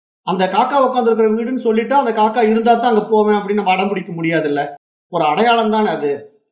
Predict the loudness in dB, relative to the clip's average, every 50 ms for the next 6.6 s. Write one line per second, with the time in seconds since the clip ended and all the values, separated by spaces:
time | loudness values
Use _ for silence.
0 | _ _ _ _ _ _ _ _ -6 -2 0 0 0 0 0 -2 -2 -2 -2 -2
1 | -2 -4 -2 0 0 0 0 -2 -2 -2 -2 -2 0 2 2 2 2 0 0 0
2 | 0 0 0 0 0 0 0 0 0 0 0 0 -2 -2 -4 -4 -2 0 0 0
3 | -2 -6 -10 -10 -10 -6 -4 -4 -4 -4 -4 -6 -6 -6 -8 -14 -18 -20 _ _
4 | _ _ _ -6 -4 -2 0 0 0 0 -2 -6 -4 -2 0 2 2 2 2 2
5 | 2 2 2 2 0 0 0 -4 -6 -6 -6 -4 -4 -4 -4 -2 -4 -4 -4 -4
6 | -4 -4 -4 -2 -2 -2 -4 -4 -6 -10 -12